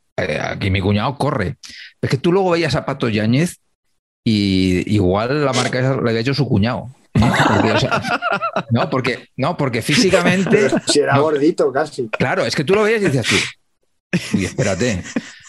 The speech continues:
Speaker 1: O por lo que sea, los bollicaos allí chilenos, de repente, ¿no? Eh, ¿sabes? Al pasar de tal, o sea, un poquito, ¿no? Como que, Dios mío. Entonces luego lo veías jugar y era, era un futbolista rápido, ¿no? Pero entonces, eh,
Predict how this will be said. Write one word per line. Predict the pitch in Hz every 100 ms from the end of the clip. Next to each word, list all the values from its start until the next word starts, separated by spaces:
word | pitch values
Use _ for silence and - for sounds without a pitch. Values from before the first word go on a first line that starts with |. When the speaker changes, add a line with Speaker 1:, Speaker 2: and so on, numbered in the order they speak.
| - - -
Speaker 1:
O | 117
por | 107 110
lo | 104
que | 104
sea, | - 135 151 131
los | 113 110
bollicaos | 101 104 101 104 120 120
allí | 123 123
chilenos, | - 110 131 120 90 -
de | 104 95
repente, | 92 110 113 98
¿no? | 101 110
Eh, | 107 98 92 90 80
¿sabes? | 120 104 -
Al | 90
pasar | - 92 107 104
de | 98
tal, | - 107 - - -
o |
sea, | - 95
un | 69 92 101
poquito, | 101 - - - - -
¿no? | 120 -
Como | - 104
que, | 101 95
Dios | 95 90
mío. | 123 - -
Entonces | 131 117 120
luego | 131 151
lo | 117
veías | 110 123
jugar | - 127 139 -
y | 110
era, | 101 117 110 -
era | 104
un | 107
futbolista | 110 107 113 - -
rápido, | - - 185 - 95 - _ - - - -
¿no? | 151
Pero | 127
entonces, | 131 123
eh, | 117